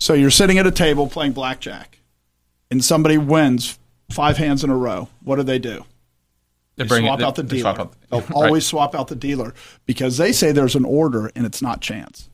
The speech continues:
Speaker 1: Because that's what that's saying. They all
Speaker 2: By
Speaker 1: believe
Speaker 2: chance,
Speaker 1: that
Speaker 2: you
Speaker 1: there's
Speaker 2: mean,
Speaker 1: an
Speaker 2: by
Speaker 1: order.
Speaker 2: chance, you mean
Speaker 1: Randomness.
Speaker 2: Right.
Speaker 1: And they go,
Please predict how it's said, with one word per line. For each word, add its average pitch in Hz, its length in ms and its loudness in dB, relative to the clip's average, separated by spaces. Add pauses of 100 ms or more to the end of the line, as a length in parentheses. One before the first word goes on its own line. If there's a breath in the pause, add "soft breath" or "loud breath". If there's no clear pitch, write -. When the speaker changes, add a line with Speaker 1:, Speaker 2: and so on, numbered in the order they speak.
(720)
Speaker 1:
Because 143 220 2
that's 190 200 4
what 180 120 0
that's 180 200 -2
saying. - 380 -6 (280)
They 175 200 0 (100)
all 202 160 4
Speaker 2:
By 170 100 8
Speaker 1:
believe 202 100 4
Speaker 2:
chance, 190 280 6
Speaker 1:
that 160 60 2
Speaker 2:
you 170 60 4
Speaker 1:
there's 135 240 4
Speaker 2:
mean, - 100 0
Speaker 1:
an 175 60 2
Speaker 2:
by 147 60 6
Speaker 1:
order. 143 120 4
Speaker 2:
chance, 160 360 0
you 135 80 0
mean 110 560 0
Speaker 1:
Randomness. 143 760 0 (120)
Speaker 2:
Right. 101 220 0 (800)
Speaker 1:
And 175 180 2
they 160 180 4
go, 151 420 4